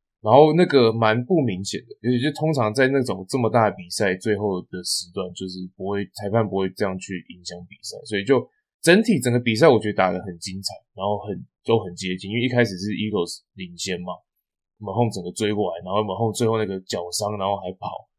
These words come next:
最后那个 play 就很关键，看得很，就是这场比赛真的很好看，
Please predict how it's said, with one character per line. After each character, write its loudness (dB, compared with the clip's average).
最 0
后 0
那 -2
个 -4
play -4
就 2
很 -2
关 2
键， -4
看 0
得 2
很， -6
就 -10
是 -2
这 0
场 2
比 -4
赛 4
真 4
的 -6
很 -12
好 -10
看， -4